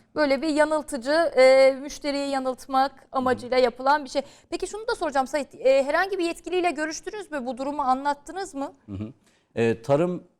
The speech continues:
Speaker 2: İl Müdürü'yle görüştük.
Speaker 1: Hı hı.
Speaker 2: E, bunların, bu ürünleri zaten kendileri yasaklamıştı.
Speaker 1: Hı hı.
Speaker 2: E, önümüzdeki günlerde de yine bu konuyla ilgili bir açıklama yapacaklar. Yine
Speaker 1: Hı hı.
Speaker 2: denetimlerin sıklaştırılması söz konusu. E,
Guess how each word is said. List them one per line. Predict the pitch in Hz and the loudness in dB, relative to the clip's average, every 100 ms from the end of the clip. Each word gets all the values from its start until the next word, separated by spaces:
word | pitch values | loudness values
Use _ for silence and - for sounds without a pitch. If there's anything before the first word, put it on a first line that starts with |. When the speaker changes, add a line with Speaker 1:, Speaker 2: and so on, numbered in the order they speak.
| _ _ | _ _
Speaker 2:
İl | 139 160 | -2 0
Müdürü'yle | 160 151 165 170 147 101 | 0 2 2 4 4 2
görüştük. | 87 107 117 - 180 - - | -2 -4 -6 -6 -8 -6 -6
Speaker 1:
Hı | |
hı. | 117 110 | -2 0
Speaker 2:
E, | 104 101 | -2 -2
bunların, | 127 139 139 120 - | 0 2 0 -4 -8
bu | 123 135 | -4 0
ürünleri | 131 135 131 | 2 2 2
zaten | 127 117 156 | 2 0 -2
kendileri | 165 151 147 143 | 0 2 2 2
yasaklamıştı. | 131 110 107 - 107 101 - 175 185 - | 2 0 -4 -4 -8 -10 -12 -12 -12 -10
Speaker 1:
Hı | 294 | -10
hı. | 262 330 - | -10 -6 0
Speaker 2:
E, | 101 95 80 - - | 0 0 -2 -6 -2
önümüzdeki | 135 151 131 139 - | 0 2 2 -2 0
günlerde | 135 131 120 127 | 2 2 0 -2
de | |
yine | 131 127 | -2 0
bu | 127 | -2
konuyla | 131 120 113 107 | 0 0 0 0
ilgili | 107 120 151 135 | 0 0 0 2
bir | 131 | 2
açıklama | 117 - - 131 | 0 -2 -2 0
yapacaklar. | 131 127 127 135 - 135 139 - | 2 0 2 0 2 -2 -2 -4
Yine | 117 117 | -4 -2
Speaker 1:
Hı | |
hı. | 123 | 0
Speaker 2:
denetimlerin | 123 117 127 127 | 0 0 -2 -4
sıklaştırılması | - - 123 113 127 127 123 - | -6 0 0 0 -2 -4 -2 -2
söz | 117 101 | -2 -4
konusu. | - 101 101 160 170 _ _ _ _ | -4 -6 -4 -6 -8 _ _ _ _
E, | 104 101 101 | -2 0 0